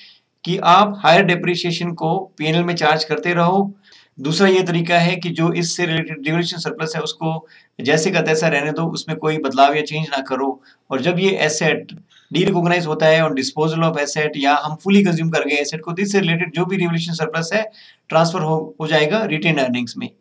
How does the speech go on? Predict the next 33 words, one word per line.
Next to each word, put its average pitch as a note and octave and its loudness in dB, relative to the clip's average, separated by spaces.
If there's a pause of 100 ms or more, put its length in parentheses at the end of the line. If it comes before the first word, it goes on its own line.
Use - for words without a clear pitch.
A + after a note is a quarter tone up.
(420)
ये G3 6
एक A3+ 4
ऐसा, F#3 2
अ, A3 0
accounting F3 2
mismatch E3 -4
है E3 0
जो E3+ -2 (200)
बहुत D#3 0
से F3 0
accountants D#3 -2
इसको - -10
समझ D3+ -4
नहीं D#3+ -2
पाते C3+ -2
हैं D#3 -2
कि - -10
अब - -6
revaluation D#3+ -4
surplus D#3 -6
का D3+ -8
क्या C3 0
करें। A2 -6 (480)
और D#3+ -4
बहुत F3+ 4
बार F#3 6
तो F3+ 0
ऐसा E3+ 2
होता E3+ 0
है F3 0
कि F3 -4
जब E3+ 0
हम F3 0